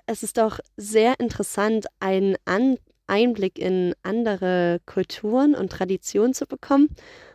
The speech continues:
Und ich fand es einfach mega spannend, in den letzten Jahren Fasching hier in Island zu feiern und auch zu verbringen,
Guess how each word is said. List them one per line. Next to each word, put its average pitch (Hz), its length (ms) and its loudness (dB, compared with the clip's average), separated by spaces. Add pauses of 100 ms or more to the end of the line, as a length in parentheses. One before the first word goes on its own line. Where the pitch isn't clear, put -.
(280)
Und 214 540 -2 (320)
ich - 220 -8
fand 277 260 4
es 220 160 -4
einfach 196 480 -4
mega 226 600 0
spannend, 180 720 -2 (100)
in - 80 -4
den 185 160 2
letzten 185 500 -4
Jahren 170 440 2
Fasching 202 400 0
hier 196 140 2
in 185 100 -2
Island 185 500 -2
zu - 180 -4
feiern 175 540 0 (500)
und 185 140 -2
auch - 80 -6
zu - 160 -8
verbringen, 190 540 0